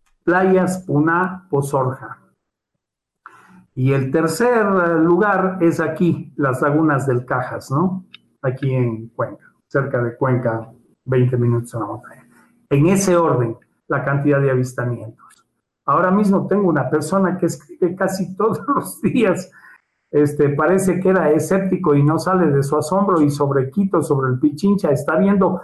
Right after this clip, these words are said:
todas las noches tres y cuatro naves y me manda las fotos y todo. Le dije, "Bueno, bájese el proyecto Skyview y confronte con su celular cuando tenga ahí al frente en el cielo,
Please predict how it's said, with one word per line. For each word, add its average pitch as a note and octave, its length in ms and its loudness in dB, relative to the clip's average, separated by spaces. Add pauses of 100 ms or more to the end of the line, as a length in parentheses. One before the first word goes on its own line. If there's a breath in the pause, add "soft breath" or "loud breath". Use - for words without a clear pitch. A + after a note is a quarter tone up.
(200 loud breath)
todas G3+ 320 2
las D#3 220 0
noches F#3+ 460 0
tres G3 300 0
y E3 160 -2
cuatro F#3 400 0
naves F#3 460 2
y D#3+ 60 4
me D#3 140 2
manda F#3+ 320 0
las C#3 260 -4
fotos F#3+ 420 0
y C#3+ 40 -4
todo. G#3 200 2 (360 loud breath)
Le D#3+ 80 0
dije, F3+ 280 2
"Bueno, F3 460 0 (300 soft breath)
bájese G3 600 0
el D3+ 160 2
proyecto F#3+ 800 2 (100)
Skyview G3+ 920 0 (240)
y - 280 0 (160)
confronte F#3 720 2
con E3 180 2
su D#3+ 160 0
celular G3 600 0
cuando D#3 340 0
tenga G3+ 280 2
ahí G#3 140 2
al G3+ 140 2
frente A3 640 2
en E3+ 140 2
el E3+ 100 2
cielo, B3+ 440 2